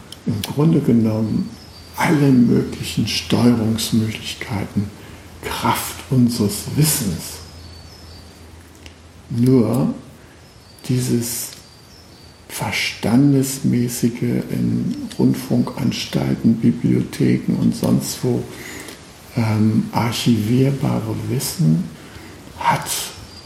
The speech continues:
relativ wenig Auswirkung. Und für mich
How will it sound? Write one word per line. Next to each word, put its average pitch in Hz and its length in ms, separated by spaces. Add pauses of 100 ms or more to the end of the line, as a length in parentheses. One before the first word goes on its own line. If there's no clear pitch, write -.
(200)
relativ - 840
wenig 127 580
Auswirkung. 117 800 (2250)
Und 131 320 (1160)
für - 200
mich - 640